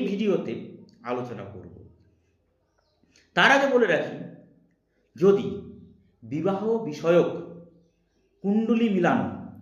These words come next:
কিংবা জন্মকুণ্ডলী বিষয়ক কিংবা হস্তরেখা বিষয়ক, এছাড়া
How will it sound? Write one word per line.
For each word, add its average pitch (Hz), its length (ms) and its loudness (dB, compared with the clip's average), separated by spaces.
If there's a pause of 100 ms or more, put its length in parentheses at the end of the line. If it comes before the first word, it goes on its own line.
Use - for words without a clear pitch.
(520)
কিংবা 202 340 2 (140)
জন্মকুণ্ডলী 190 800 -4
বিষয়ক 127 460 -4 (400)
কিংবা 196 280 0
হস্তরেখা 196 600 0
বিষয়ক, 131 480 0 (320)
এছাড়া 117 340 -6